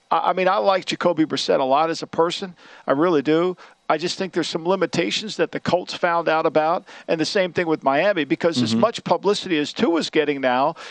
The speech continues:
Speaker 1: and how great he looks and all the throws we see online,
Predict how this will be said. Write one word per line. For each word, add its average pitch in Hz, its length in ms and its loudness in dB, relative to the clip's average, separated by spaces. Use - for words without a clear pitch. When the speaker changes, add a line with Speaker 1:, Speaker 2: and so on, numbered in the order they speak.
Speaker 1:
and 156 100 2
how 165 160 0
great 180 300 0
he 185 120 -2
looks 151 320 2
and 170 80 0
all 160 140 4
the 151 80 0
throws 175 400 0
we 151 80 -2
see 160 240 0
online, 151 640 2